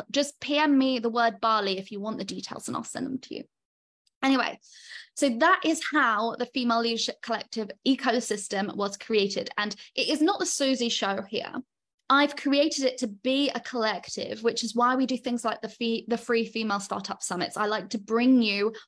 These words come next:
loads of examples of women and women doing amazing things so that you can get ideas, so that you can feel inspired and create this massive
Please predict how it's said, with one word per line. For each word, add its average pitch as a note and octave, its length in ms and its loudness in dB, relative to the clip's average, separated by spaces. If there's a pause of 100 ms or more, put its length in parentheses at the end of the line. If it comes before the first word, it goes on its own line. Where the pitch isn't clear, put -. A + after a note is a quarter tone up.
loads C4+ 480 4
of B3 140 0
examples G#3+ 580 -6
of G3 100 -10
women F3+ 460 0
and G3 300 -2 (180)
women C#4 220 6
doing B3+ 260 4
amazing A#3 600 2
things G3 240 -6
so - 100 -16
that A3 80 -6
you G#3+ 100 -6
can A#3 140 0
get B3 320 0
ideas, G3 460 -4
so G#3+ 80 -2
that - 80 -2
you A3 60 -6
can A#3 140 -4
feel A#3+ 400 4
inspired G3 640 -2 (260)
and A3+ 140 -2
create A3+ 400 2
this G#3+ 180 -2
massive G#3+ 400 -2